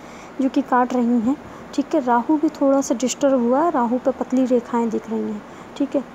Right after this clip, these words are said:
और जो भी बंदा अगर प्लास्टिक का factory डाले हुआ है, प्लास्टिक का काम कर रहा है, तो राहु तो उसका अच्छी position पर होगा, तभी तो वो प्लास्टिक की factory डाले हुआ है। कुंडली भी किसी भी जातक का अगर राहु उच्च का है तो वो अगर प्लास्टिक का factory भी डालेगा, लकड़ी से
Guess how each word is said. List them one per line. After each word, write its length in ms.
और 80
जो 200
भी 120
बंदा 300
अगर 120
प्लास्टिक 500
का 100
factory 460
डाले 260
हुआ 140
है, 120
प्लास्टिक 360
का 100
काम 280
कर 120
रहा 100
है, 60
तो 120
राहु 320
तो 120
उसका 240
अच्छी 240
position 500
पर 140
होगा, 260
तभी 240
तो 100
वो 160
प्लास्टिक 400
की 80
factory 380
डाले 260
हुआ 200
है। 120
कुंडली 320
भी 160
किसी 300
भी 100
जातक 360
का 140
अगर 180
राहु 380
उच्च 180
का 160
है 220
तो 100
वो 80
अगर 180
प्लास्टिक 460
का 120
factory 420
भी 120
डालेगा, 460
लकड़ी 280
से 140